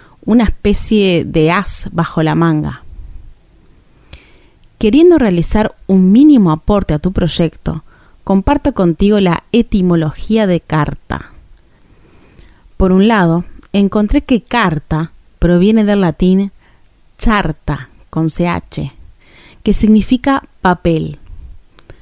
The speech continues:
Desde el griego surge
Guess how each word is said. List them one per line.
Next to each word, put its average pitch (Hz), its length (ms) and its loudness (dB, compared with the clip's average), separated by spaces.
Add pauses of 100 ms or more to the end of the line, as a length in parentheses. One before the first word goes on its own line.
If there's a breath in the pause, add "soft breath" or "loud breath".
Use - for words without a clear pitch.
(260 soft breath)
Desde 170 360 -2
el 180 120 2
griego 180 540 0 (560)
surge 220 640 -2